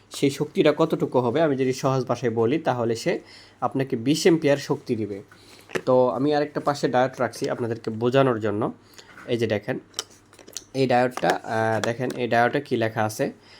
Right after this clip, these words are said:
এই ডায়োডে লেখা আছে আটচল্লিশ থেকে ষাট ভোল্ট, আহ, আটচল্লিশ থেকে ষাট ভোল্ট। তারপরে এখানে আছে, আহ, মানে আপনি আটচল্লিশ থেকে ষাট ভোল্ট পর্যন্ত এটাতে, আহ, ইনপুট করতে পারবেন।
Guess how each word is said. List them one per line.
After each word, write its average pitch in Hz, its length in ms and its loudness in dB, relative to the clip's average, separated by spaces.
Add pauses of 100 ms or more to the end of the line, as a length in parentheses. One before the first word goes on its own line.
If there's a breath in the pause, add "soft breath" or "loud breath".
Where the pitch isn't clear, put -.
(160 soft breath)
এই 113 120 -2
ডায়োডে 123 340 4
লেখা 139 220 0
আছে - 200 -4
আটচল্লিশ 143 600 0
থেকে 160 300 -2
ষাট 147 260 4
ভোল্ট, 107 440 -2 (500 loud breath)
আহ, 113 80 -4
আটচল্লিশ 143 520 0
থেকে 151 260 0
ষাট 123 340 2
ভোল্ট। 143 320 4 (140)
তারপরে 120 380 2
এখানে 123 260 0
আছে, 180 340 0 (440 loud breath)
আহ, 107 280 0
মানে 120 200 2
আপনি 131 280 0
আটচল্লিশ 156 520 2
থেকে 170 200 0
ষাট 135 340 2
ভোল্ট 143 240 4
পর্যন্ত 160 360 4
এটাতে, 147 460 2 (340 loud breath)
আহ, 110 80 -4 (400)
ইনপুট 165 300 2
করতে 139 240 2
পারবেন। 104 340 0